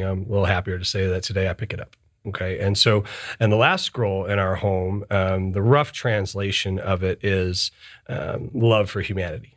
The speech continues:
And that we teach that to our daughter as be nice to people, you know, and those are, those are our family values that we're trying to make simple and basic. And so that'd be the answer to the first question. The second question is,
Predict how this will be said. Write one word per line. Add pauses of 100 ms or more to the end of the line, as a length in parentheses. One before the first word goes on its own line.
(160)
And
that
we
teach
that
to
our
daughter
as (580)
be
nice
to
people, (720)
you
know,
and
those
are,
those
are
our (680)
family
values
that
we're
trying
to
make
simple
and
basic.
And
so
that'd
be
the
answer
to
the
first
question.
The
second
question
is,